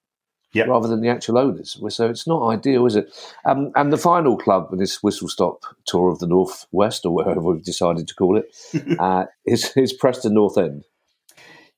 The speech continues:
Speaker 1: Yes. Um, I, I, I went on something called the Second Tier Pod recently, and
Speaker 2: Oh, yeah,
Speaker 1: they, they
Speaker 2: yeah, you're good.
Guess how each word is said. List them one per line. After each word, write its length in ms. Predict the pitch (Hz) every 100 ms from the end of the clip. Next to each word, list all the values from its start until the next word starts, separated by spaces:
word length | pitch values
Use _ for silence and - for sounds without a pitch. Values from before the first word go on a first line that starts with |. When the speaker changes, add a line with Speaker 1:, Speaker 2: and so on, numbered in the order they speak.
| -
Speaker 1:
Yes. 520 | 220 190 - - -
Um, 400 | 156 165 165 147 _ _ _ _ _ _ _ _ _ _ - - -
I, 400 | 143 135 151 -
I, 80 | 156
I 20 |
went 320 | 185 214 180 135
on 160 | 123
something 360 | - 113 113 107
called 360 | - 104 85
the 80 | 107
Second 600 | - - 110 101 95 87 -
Tier 340 | - 101 90
Pod 460 | - - 113 80 - -
recently, 640 | 90 87 90 85 85 87
and 260 | 92 104 107
Speaker 2:
Oh, 60 |
yeah, 220 | 190 139
Speaker 1:
they, 0 | 147
they 160 | 123
Speaker 2:
yeah, 80 | - - -
you're 140 | 120
good. 200 | 135 131